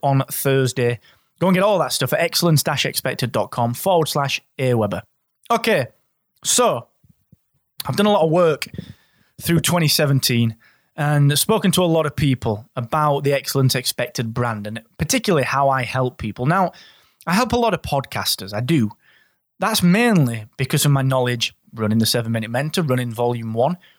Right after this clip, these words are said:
of Excellence Expected, monetizing that, creating podcast websites, creating my coaching programs and, and, and monetizing my personal brand with a podcast at the center as a marketing tool.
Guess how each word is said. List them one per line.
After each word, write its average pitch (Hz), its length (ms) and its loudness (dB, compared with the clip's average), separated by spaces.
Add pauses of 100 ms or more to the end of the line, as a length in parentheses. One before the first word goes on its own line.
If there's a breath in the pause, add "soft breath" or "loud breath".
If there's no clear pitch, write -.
(280 soft breath)
of 143 80 2
Excellence 160 400 2
Expected, 175 420 0
monetizing 151 720 2
that, 156 320 -4
creating 143 460 0
podcast 131 420 -4
websites, 131 560 -2 (300 loud breath)
creating 143 240 0
my 120 80 0
coaching 151 480 2
programs 131 500 0
and, 127 140 -4
and, 135 180 -2
and 147 160 4
monetizing 151 540 2
my 127 80 0
personal 131 400 0
brand 107 240 -4
with 117 100 -6
a 117 40 -8
podcast 151 460 -4
at 139 60 -4
the 127 80 -6
center 117 480 0 (460 soft breath)
as 123 100 -2
a 123 40 2
marketing 135 500 0
tool. 98 280 -6